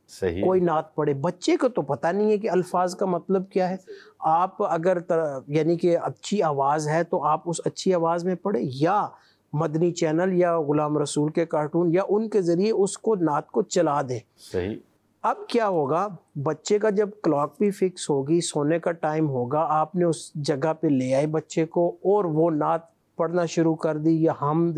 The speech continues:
Speaker 2: یا لوری جس کو کہتے ہیں، اب آپ پڑھیں گے نا تو بچہ قدرتی طور پر ان چیزوں سے اٹے-، آپ نے کچھ کیا،
Speaker 1: صحیح۔
Speaker 2: بچے کا response کیا ہوگا؟ نیند میں چلا گیا۔ آپ نے آواز نکالی، بچے کا response کیا ہوگا؟ میں نے پیشاب کر دیا۔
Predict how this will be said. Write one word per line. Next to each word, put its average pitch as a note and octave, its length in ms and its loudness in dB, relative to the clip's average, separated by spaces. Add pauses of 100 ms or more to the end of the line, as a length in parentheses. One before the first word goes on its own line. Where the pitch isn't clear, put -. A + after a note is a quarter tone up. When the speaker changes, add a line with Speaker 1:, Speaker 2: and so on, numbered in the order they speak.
(120)
Speaker 2:
یا F3 260 2
لوری F#3+ 360 2
جس F#3 220 -2
کو G3 120 -2
کہتے F#3 400 -2
ہیں، F3 220 0
اب F3+ 180 -2
آپ E3+ 200 -4
پڑھیں E3 320 0
گے B3+ 80 0
نا C#4 280 -2
تو G3+ 80 0
بچہ G3+ 720 -2 (160)
قدرتی F#3 600 0
طور E3 280 2
پر F#3 480 -2
ان E3+ 240 2
چیزوں E3 340 2
سے F3 220 0
اٹے-، D#3+ 320 0
آپ F3+ 320 0
نے B3+ 160 2
کچھ - 260 -2
کیا، G3+ 320 0 (360)
Speaker 1:
صحیح۔ G#2 200 0
Speaker 2:
بچے F3 300 0
کا A#3 120 2
response G#3+ 480 0
کیا A3 160 0
ہوگا؟ B3 200 0 (160)
نیند C#3+ 360 0
میں A2+ 180 -4
چلا A2+ 320 -4
گیا۔ A#2+ 160 -4 (360)
آپ F#3+ 320 -2
نے A#3 160 0
آواز A3 380 0
نکالی، G#3+ 460 0
بچے F3+ 360 0
کا G#3+ 120 0
response G#3 460 0
کیا A3 140 0
ہوگا؟ A#3+ 140 -2
میں G#3 140 0
نے E3+ 80 2
پیشاب C#3+ 480 -4
کر B2+ 180 -2
دیا۔ B2+ 280 -2